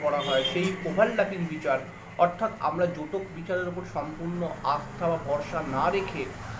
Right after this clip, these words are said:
আমরা, আহ, ওভারল্যাপিং বিচারটিকেও কিন্তু করতে পারি, কারণ সম্পূর্ণ আস্থা কিন্তু জটক বিচারের উপর রাখা যায় না কখনোই। অবশ্যই জটক বিচার আমাদেরকে করতে হবে, কিন্তু তার একটা পার্সেন্টেজ যদি আমরা দেখি, তাহলে টোয়েন্টি পার্সেন্ট থেকে টোয়েন্টি ফাইভ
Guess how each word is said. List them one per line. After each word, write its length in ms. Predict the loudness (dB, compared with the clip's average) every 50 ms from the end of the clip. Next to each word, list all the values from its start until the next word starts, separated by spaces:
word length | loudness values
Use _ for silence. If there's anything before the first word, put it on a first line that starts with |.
| -2 0
আমরা, 300 | 2 2 4 4 4 6
আহ, 1400 | 6 6 6 4 2 -4 -8 -10 -10 -10 -10 -10 -10 -10 -10 -10 -10 -10 -10 -10 -10 -6 -4 -4 -4 0 2
ওভারল্যাপিং 540 | 4 8 10 10 8 8 4 2 2 0 -2
বিচারটিকেও 520 | -2 -2 -2 -2 -2 -2 -4 -6 -8 -6 -6
কিন্তু 280 | -6 -6 -6 -4 -4 -6 -6 -8 -10 -10 -10 -10 -6 0
করতে 280 | 2 2 2 4 2 2
পারি, 200 | 2 4 2 2
কারণ 160 | 2 0 0 0 0 2
সম্পূর্ণ 560 | 2 2 2 0 -2 -2 -2 0 2 2 2 4
আস্থা 440 | 6 4 4 4 2 -4 2 4 4
কিন্তু 220 | 4 4 0 -4 -4
জটক 260 | -2 -2 -2 0 0 0 0
বিচারের 280 | 0 0 0 2 2
উপর 180 | 0 0 2 4
রাখা 260 | 4 4 4 4 2
যায় 240 | 4 4 4 4 4
না 100 | 2 0 -2
কখনোই। 360 | -2 -2 -2 -4 -6 -6 -8 -8 -10 -12 -12 -12 -12 -12 4 4
অবশ্যই 380 | 6 6 6 2 2 0 -2
জটক 260 | -2 -2 -2 -2 -4 -4
বিচার 220 | -4 0 2 2 2
আমাদেরকে 340 | 2 2 -2 -4 -6 -8 -8 -8
করতে 240 | -8 -8 -6 -6 -6
হবে, 220 | -6 -6 -6 -8 -6 -4
কিন্তু 240 | -4 -4 -4 -4 0 2
তার 260 | 4 4 4 4 2
একটা 240 | 2 -2 -4 -6 -2
পার্সেন্টেজ 640 | 0 0 0 0 0 -4 -4 -4 -4 -4 -4 -4
যদি 180 | -4 -6 -8 -8
আমরা 180 | -6 -4 -4 -4
দেখি, 260 | -4 -6 -8 -8 -4
তাহলে 280 | -4 -4 -2 -2 -6
টোয়েন্টি 380 | -6 -8 -8 -8 -8 -8 -8 -4
পার্সেন্ট 400 | -2 -2 -2 -2 -4 -8 -8 -8
থেকে 160 | -10 -10 -10
টোয়েন্টি 300 | -12 -10 -12 -12 -12 -12
ফাইভ 220 | -6 -2 -2 -2